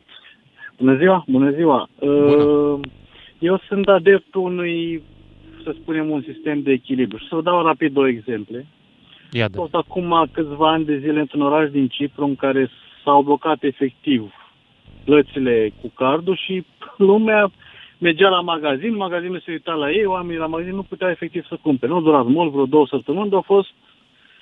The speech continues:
Speaker 1: un studiu care încă se analizează și sunt scrise cărți
Speaker 2: Unde,
Speaker 1: despre
Speaker 2: unde s-a întâmplat? N-am auzit.
Speaker 1: Undeva într-un, în, într-un oraș din Cipru. Acum câțiva ani de zile, vreo
Speaker 2: Cipru.
Speaker 1: patru, cinci ani
Speaker 2: Ok.
Speaker 1: de zile.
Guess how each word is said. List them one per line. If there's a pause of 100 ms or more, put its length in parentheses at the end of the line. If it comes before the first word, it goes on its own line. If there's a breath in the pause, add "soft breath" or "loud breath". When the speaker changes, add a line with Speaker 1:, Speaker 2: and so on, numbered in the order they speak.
(220 soft breath)
Speaker 1:
un
studiu
care
încă
se
analizează
și
sunt
scrise
cărți
Speaker 2:
Unde,
Speaker 1:
despre
Speaker 2:
unde
s-a
întâmplat? (600)
N-am
auzit.
Speaker 1:
Undeva
într-un,
în,
într-un
oraș
din
Cipru.
Acum
câțiva
ani
de
zile,
vreo
Speaker 2:
Cipru.
Speaker 1:
patru,
cinci
ani
Speaker 2:
Ok.
Speaker 1:
de
zile.